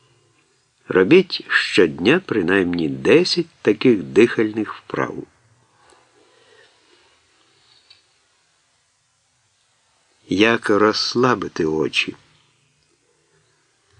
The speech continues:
Основне в цій процедурі — одержання сонячних променів.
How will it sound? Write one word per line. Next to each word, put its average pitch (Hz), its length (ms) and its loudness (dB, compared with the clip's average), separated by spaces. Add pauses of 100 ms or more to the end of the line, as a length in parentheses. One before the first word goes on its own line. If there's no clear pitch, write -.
(1600)
Основне 110 560 2
в 131 40 0
цій 127 200 0
процедурі — 117 720 4
одержання 113 640 2
сонячних 110 800 2
променів. 85 680 -2